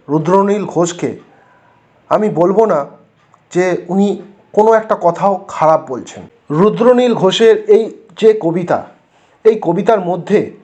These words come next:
তিনি যেটা বোঝাতে চেয়েছেন, এই কবিতাটা শুনে আমি বুঝেছি, সেটা হলো গত পাঁচই ডিসেম্বর আপনারা জানেন যে কলকাতায় আমাদের হয়ে গেল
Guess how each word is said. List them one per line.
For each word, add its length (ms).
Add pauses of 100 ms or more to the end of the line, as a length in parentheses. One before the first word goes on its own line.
(480)
তিনি 200
যেটা 180
বোঝাতে 400
চেয়েছেন, 400
এই 360 (340)
কবিতাটা 460
শুনে 280
আমি 180
বুঝেছি, 440 (300)
সেটা 260
হলো 420 (280)
গত 520 (260)
পাঁচই 360
ডিসেম্বর 560
আপনারা 320
জানেন 380
যে 140
কলকাতায় 580 (180)
আমাদের 340 (180)
হয়ে 180
গেল 260